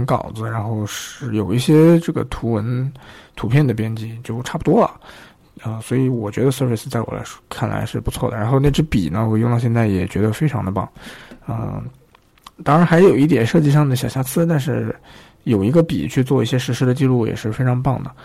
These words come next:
呃，呃，如果你对 Surface 这个东西特别感兴趣，你可以去关注一下性感玉米的微博。呃，性玉是一个对 Surface 大加赞誉，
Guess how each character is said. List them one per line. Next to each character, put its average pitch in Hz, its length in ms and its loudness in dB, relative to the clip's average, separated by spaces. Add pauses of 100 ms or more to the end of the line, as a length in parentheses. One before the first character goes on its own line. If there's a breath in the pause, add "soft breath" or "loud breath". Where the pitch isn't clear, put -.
(280 loud breath)
呃， 120 420 -8 (1300)
呃， 127 260 6
如 143 160 6
果 185 160 10
你 147 160 6
对 151 220 8
Surface 143 400 6
这 131 100 6
个 131 80 6
东 131 160 4
西 123 160 0
特 165 140 0
别 139 120 4
感 120 160 2
兴 135 220 2
趣， 107 300 -2
你 117 80 -2
可 127 120 0
以 117 80 4
去 120 120 2
关 123 260 4
注 120 160 2
一 113 60 2
下 117 160 0
性 139 200 2
感 113 140 2
玉 120 140 2
米 107 160 0
的 101 100 0
微 113 140 0
博。 117 300 -2 (520 loud breath)
呃， 101 300 0
性 143 200 2
玉 139 240 8
是 123 160 2
一 120 140 0
个 113 340 2 (640 loud breath)
对 113 180 2
Surface 113 640 2
大 135 180 0
加 113 220 2
赞 117 200 0
誉， 113 320 -2